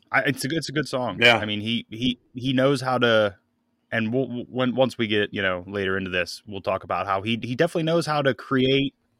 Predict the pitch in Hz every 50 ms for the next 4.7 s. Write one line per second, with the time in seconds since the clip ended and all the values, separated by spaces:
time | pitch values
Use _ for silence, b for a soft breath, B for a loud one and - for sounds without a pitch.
0 | _ _ _ _ _ _ _ _ _ _ _ - 113 110 - 127 117 113 107 127
1 | 110 101 95 117 104 98 95 92 92 101 95 92 95 85 92 - - - - 139
2 | 139 135 - 110 117 110 120 110 110 113 110 107 101 95 - - _ - 92 -
3 | - - - 123 120 113 110 - - 113 110 107 107 107 - - - 95 95 98
4 | 95 95 92 92 87 - - 104 107 101 98 98 95 90